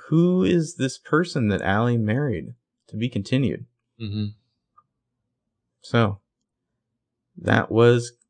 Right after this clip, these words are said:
Speaker 1: Game Over Charles. I think we did our best to give it the full treatment. We've been talking for a long time.
Speaker 2: <laughs>
Speaker 1: Any last thoughts?
Speaker 2: Do you wanna talk about the, the answers to questions that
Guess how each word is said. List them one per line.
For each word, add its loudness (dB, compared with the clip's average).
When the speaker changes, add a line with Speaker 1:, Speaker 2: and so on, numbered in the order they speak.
Speaker 1:
Game 0
Over 0
Charles. -2
I -6
think 0
we -4
did 2
our 8
best 2
to -2
give 2
it 4
the -6
full -2
treatment. -2
We've -8
been -2
talking 0
for -2
a 2
long 2
time. 0
Speaker 2:
<laughs> -6
Speaker 1:
Any 8
last 8
thoughts? 0
Speaker 2:
Do 4
you 8
wanna 6
talk 0
about 0
the, -2
the -6
answers -4
to -12
questions -4
that -6